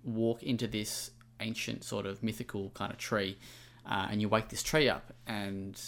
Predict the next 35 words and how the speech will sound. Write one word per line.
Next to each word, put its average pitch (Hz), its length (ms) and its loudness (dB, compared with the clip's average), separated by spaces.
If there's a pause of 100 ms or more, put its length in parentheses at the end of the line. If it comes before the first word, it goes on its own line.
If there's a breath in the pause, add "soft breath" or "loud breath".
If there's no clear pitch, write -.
(220)
yeah, 113 140 0
it - 120 -8
sort 104 160 -4
of 98 80 -6
explains 101 380 -6
to 107 80 0
you 104 60 2
that, 101 100 -2
you 101 180 -4
know, 107 60 0
you're 104 180 -2
in 98 80 -2
this 98 140 -6
forest 113 520 4
and 98 320 -4
you 101 120 -4
need 101 240 -4
to 107 200 -4
open 104 200 -6
the - 60 -8
portal, 113 500 4
and 98 180 -6
you 107 60 -4
gotta 98 100 0
do, 110 260 -6 (220)
gotta 110 240 0
do 107 160 2
this 113 220 2
to - 120 -6
sort 110 200 -4
of 107 40 -4
get 113 100 -6
this 113 100 -8
portal 123 320 8
open. 127 340 6